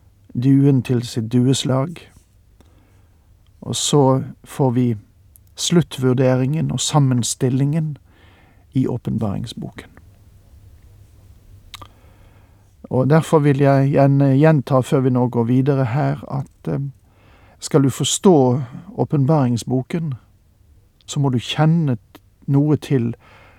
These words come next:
den øvrige profetiske litteratur i Det gamle testamentet. Denne boken kan ikke leses isolert. Den er, eh, bare siste bind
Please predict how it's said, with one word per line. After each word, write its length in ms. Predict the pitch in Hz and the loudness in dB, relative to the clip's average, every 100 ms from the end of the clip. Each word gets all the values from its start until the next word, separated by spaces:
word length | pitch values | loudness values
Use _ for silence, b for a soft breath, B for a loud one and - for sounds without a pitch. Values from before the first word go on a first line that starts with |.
| b b b _ 143 | b b b _ 0
den 140 | - | 2
øvrige 540 | 147 151 160 170 147 | 4 6 4 2 0
profetiske 680 | 120 - 139 143 - 127 - | -2 -6 -2 -2 -2 -10 -6
litteratur 680 | 117 117 123 - 120 110 127 - _ _ - | -8 -6 -10 -10 -6 -6 -8 -16 _ _ -8
i 100 | 123 | -4
Det 120 | 117 | -2
gamle 240 | 107 123 113 | -2 -4 -6
testamentet. 580 | - - - 101 - - - - - - - - - - - - - - - - - - - b b b b b b b b b b _ - 135 | -10 -8 -8 -8 -12 -20 -20 -20 -20 -20 -20 -20 -20 -20 -20 -20 -20 -20 -20 -20 -20 -20 -20 b b b b b b b b b b _ -10 2
Denne 420 | 156 180 180 156 | 4 6 4 2
boken 540 | 135 185 - 147 139 | 2 2 2 0 0
kan 200 | - 139 | 0 -2
ikke 400 | 135 - 147 123 | -2 -2 0 0
leses 680 | 123 123 135 - - - - - | 0 0 0 -2 -6 -8 -10 -6
isolert. 880 | 123 - 127 160 143 - - - - - _ _ _ _ _ _ _ _ b b b b b b b - | -4 -2 0 -2 -2 -10 -20 -20 -20 -20 _ _ _ _ _ _ _ _ b b b b b b b -2
Den 160 | 143 135 | 2 4
er, 260 | 135 131 | 4 4
eh, 160 | 131 117 | 0 0
bare 280 | 120 151 156 | 2 2 2
siste 500 | - 196 - - 147 | 0 0 0 2 4
bind 420 | 156 131 110 | 4 4 0